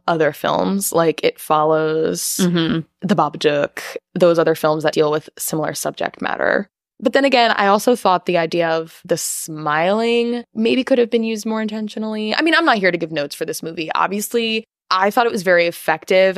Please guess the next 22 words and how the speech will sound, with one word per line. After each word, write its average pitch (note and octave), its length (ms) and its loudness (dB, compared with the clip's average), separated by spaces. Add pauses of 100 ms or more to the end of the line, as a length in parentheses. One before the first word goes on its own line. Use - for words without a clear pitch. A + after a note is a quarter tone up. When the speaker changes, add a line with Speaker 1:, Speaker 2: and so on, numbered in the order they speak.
Speaker 1:
as E3+ 180 -2
far D#3+ 240 2
as D#3+ 200 0
being E3 260 -6
scary D#3+ 380 -2
goes. A3 440 2 (160)
I - 60 -6
had F#3+ 140 2
to A3+ 80 4
take G3+ 200 0
a E3+ 60 4
couple E3+ 260 -2
breaks D#3 320 -2
while D#3 120 -2
I D3+ 80 0
was D#3 100 -6
watching D3+ 320 -2
it - 180 -10
because E3+ 280 0
it E3 200 2
really B3 540 4
loads F3 560 2